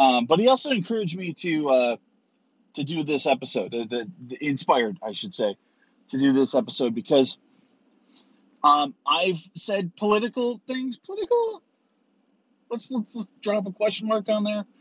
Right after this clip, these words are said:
Um, but today I did wanna talk about games, uh, specifically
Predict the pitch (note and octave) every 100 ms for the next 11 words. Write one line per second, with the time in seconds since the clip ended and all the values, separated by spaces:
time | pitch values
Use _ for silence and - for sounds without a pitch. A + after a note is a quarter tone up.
0 | _ _ - D3+ D3+ D#3 D#3 D3+ C#3 _
1 | _ _ _ _ _ - F#3+ A3 F3+ G#3
2 | A3+ A#3+ A3+ - - A#3 A#3+ F#3 D#3+ -
3 | C4+ G#3+ F#3 A#3+ B3 G3 B3 A#3+ A#3+ C4+
4 | B3 B3 C4 C#4 G#3+ - - - _ _
5 | _ _ _ _ _ _ - E3 D#3+ D#3
6 | - - F#3+ F3+ - C4 D#4+ - B3 A3
7 | G#3 F3